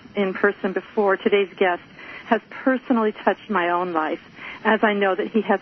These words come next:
also made a difference in many of yours as well. With us today is Doctor Alessio Fasano, the leading expert of celiac disease and non-celiac gluten sensitivity in the world.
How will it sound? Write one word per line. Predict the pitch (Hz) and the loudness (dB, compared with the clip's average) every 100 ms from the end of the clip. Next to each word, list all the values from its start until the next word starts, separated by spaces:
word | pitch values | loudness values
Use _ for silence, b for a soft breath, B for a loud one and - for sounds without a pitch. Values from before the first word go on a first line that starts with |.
| - | 0
also | 196 202 - | 0 0 -2
made | 202 185 | 0 0
a | 180 | 0
difference | 175 165 175 165 | -2 -2 -4 -4
in | 185 180 | -4 -2
many | 170 175 170 | -2 -2 -2
of | 160 | 0
yours | 160 165 165 - | 0 0 0 -2
as | 165 - | -6 -4
well. | 160 165 165 156 - - - - - - - - - - - | -2 0 0 0 -6 -20 -20 -20 -20 -20 -20 -20 -20 -14 0
With | 220 226 | 2 2
us | - - | -2 0
today | 208 | 0
is | 202 175 - | 0 -4 -2
Doctor | 185 - 220 | -2 -2 -4
Alessio | 180 165 180 - 208 | -2 -2 -2 0 0
Fasano, | - 180 175 165 170 240 392 B B B - | 4 0 2 -2 0 0 -2 B B B 0
the | 208 | 0
leading | 202 220 285 302 | 2 0 0 0
expert | 190 - - 190 | -2 -2 -2 0
of | 190 - | 0 2
celiac | 196 196 208 - | 0 2 -2 -2
disease | 220 175 170 190 - | -2 0 0 -2 -2
and | 202 190 | -2 2
non-celiac | 190 214 220 202 175 175 175 - 170 | 2 2 0 0 2 0 0 -4 -14
gluten | - 220 - 208 | -2 -2 0 -2
sensitivity | - 175 180 - 160 170 165 - | -2 -2 -6 -2 -2 0 -2 -2
in | 170 | -6
the | 160 | -2
world. | 170 269 190 | 2 2 2